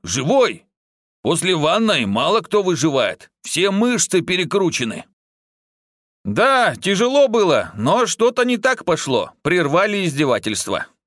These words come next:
Вырезали из моего тела часть мышц, гады. Кажется, они так развивают мышцы, чтобы сделать людей сильнее. Солдат своих, например». «Вон оно что!» протянул один из соседей.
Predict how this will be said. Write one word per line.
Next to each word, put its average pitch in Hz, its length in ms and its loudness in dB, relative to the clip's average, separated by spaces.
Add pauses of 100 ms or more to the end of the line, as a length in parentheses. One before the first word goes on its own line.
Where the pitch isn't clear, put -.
(200)
Вырезали 185 600 0
из 139 120 0
моего 175 360 2
тела 196 360 0
часть 190 460 -2
мышц, 214 420 -2
гады. 113 540 -2 (680)
Кажется, 202 720 2
они 202 180 0
так 180 220 -2
развивают 185 580 2
мышцы, 180 540 -2
чтобы 160 340 -2
сделать 156 440 -2
людей 143 340 -2
сильнее. 110 540 -2 (220)
Солдат 226 500 0
своих, 123 340 -2
например». 123 540 -2 (920)
«Вон 202 680 2
оно 127 200 0
что!» - 480 -4 (300)
протянул 139 500 0
один 139 280 -2
из 117 80 -4
соседей. 98 600 -4